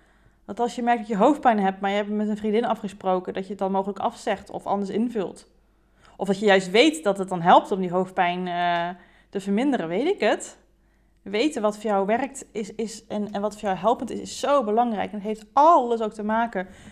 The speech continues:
met daar ruimte in nemen vanwege je eigenwaarde. Dus ik hoop met deze aflevering dat je daar een, een beetje aan hebt kunnen laten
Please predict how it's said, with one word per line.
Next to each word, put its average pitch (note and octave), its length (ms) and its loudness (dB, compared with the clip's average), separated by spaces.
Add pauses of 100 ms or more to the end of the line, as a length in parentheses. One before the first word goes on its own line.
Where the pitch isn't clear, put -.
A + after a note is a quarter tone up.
(120)
met G3+ 280 -2
daar G3+ 140 4
ruimte B3+ 320 2
in G3+ 100 0
nemen F#3+ 260 0
vanwege F#3+ 300 -4
je F#3+ 80 -10
eigenwaarde. F#3+ 540 -10 (1160)
Dus - 100 -18
ik G3+ 80 -12
hoop B3 240 0
met G3+ 140 -4
deze A3 280 -2
aflevering F#3+ 580 -4
dat F#3+ 140 -10
je G3 60 -14
daar F#3+ 200 -6
een, F#3+ 160 -6 (180)
een F#3+ 100 -8
beetje G3 260 -4
aan G3 100 -4
hebt F#3 260 -8 (440)
kunnen F#3+ 220 -6
laten F#3+ 340 0